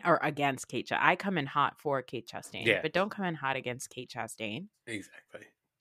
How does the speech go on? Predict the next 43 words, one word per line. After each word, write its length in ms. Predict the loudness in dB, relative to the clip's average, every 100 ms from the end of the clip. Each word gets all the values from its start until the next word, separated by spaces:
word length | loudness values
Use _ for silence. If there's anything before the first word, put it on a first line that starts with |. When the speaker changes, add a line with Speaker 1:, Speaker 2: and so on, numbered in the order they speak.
| _ _ _ _ _ _ _ _ _ _ _ _ _ _ _
Speaker 1:
Dan 220 | 2 4 4
is 140 | 0
in 60 | -2
the 80 |
hot 240 | 0 0 -2
seat. 300 | -4 -6 -2
Do 80 | 2
you 80 | 2
think 240 | 2 4
Dan 220 | 4 4
does 160 | 4 2
a 40 |
good 200 | 0 0
job 260 | 2 2 2
of 140 | -2
defending 420 | -4 -2 -2 -2
himself? 640 | -8 -10 -8 -10 -12 -20 -20 _ _ _ -20 -20 -20 -20 -20 -20 -20 -20 0
Speaker 2:
No. 600 | 8 12 12 10 6 -10 -2 2
Speaker 1:
<laughs> 0 | 4 6
Speaker 2:
He 80 | 6
says 380 | 12 12 12 12 12
nothing. 600 | 12 12 12 12 10 12
No. 420 | 12 12 12 12
That's 220 | 10 12
why 120 | 12 12
I'm 100 | 12
so 220 | 12 12
Speaker 1:
Exactly. 180 | 12 12
Speaker 2:
angry 480 | 12 12 12 12
at 140 | 12 10
the 80 | 8
people 400 | 8 8 8 10
that 200 | 10 10
voted 300 | 10 10 8
for 140 | 6
Janelle. 420 | 4 4 6 8 8
I'm 80 | 10
like, 140 | 8
"No, 220 | 8 6 8
what 320 | 8 8 6
are 40 |
you 140 | 4 6
doing?" 360 | 4 4 -2